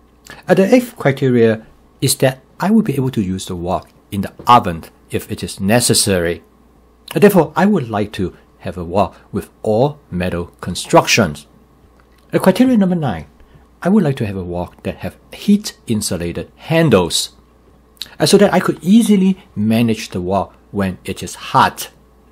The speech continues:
Uh, criteria number ten, I want the wok to be light enough that I can lift it with one hand,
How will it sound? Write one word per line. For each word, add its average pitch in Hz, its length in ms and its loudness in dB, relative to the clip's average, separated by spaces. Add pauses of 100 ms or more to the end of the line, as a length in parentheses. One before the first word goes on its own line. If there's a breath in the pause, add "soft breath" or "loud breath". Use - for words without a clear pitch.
(800)
Uh, - 60 -4
criteria 202 360 4
number 165 200 -2
ten, - 360 -10 (480 soft breath)
I 160 60 -2
want 196 180 6
the 214 40 6
wok 151 220 0
to 101 80 -8
be - 280 -6
light 104 460 0
enough 101 400 -2 (300)
that 117 240 -4
I 143 100 -4
can 117 280 -8
lift 95 280 -6
it - 200 -10
with 95 200 -10 (100)
one 85 380 -10 (160)
hand, 92 500 0